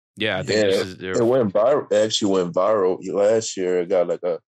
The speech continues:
Speaker 2: a couple million views on when it first got announced.
Speaker 1: This is my first time hearing about it, so I'm definitely, I'm, I don't know if it's just me, but, uh, it looks, it looks really good, and we're gonna, we're gonna talk more about that a little bit later. But, um,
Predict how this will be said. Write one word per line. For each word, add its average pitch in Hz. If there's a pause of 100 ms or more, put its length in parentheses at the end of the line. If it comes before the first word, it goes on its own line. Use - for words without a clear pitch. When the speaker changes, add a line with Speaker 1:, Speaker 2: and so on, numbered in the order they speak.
(320)
Speaker 2:
a -
couple 113
million 101
views 98
on 87
when 90
it 87 (120)
first - (140)
got 87
announced. 92 (120)
Speaker 1:
This 92
is 104
my 107
first 98
time 92
hearing 92
about 85
it, 87
so 87
I'm 90
definitely, 92
I'm, 98 (360)
I 113
don't 110
know 104
if 95
it's 98
just 101
me, 95 (160)
but, 95
uh, 92
it 101
looks, 139
it 139
looks 139
really 139
good, 110
and 92
we're 98
gonna, 101
we're 101
gonna 104
talk 104
more 104
about 92
that 90
a 87
little 85
bit 82
later. 80 (100)
But, 87
um, 87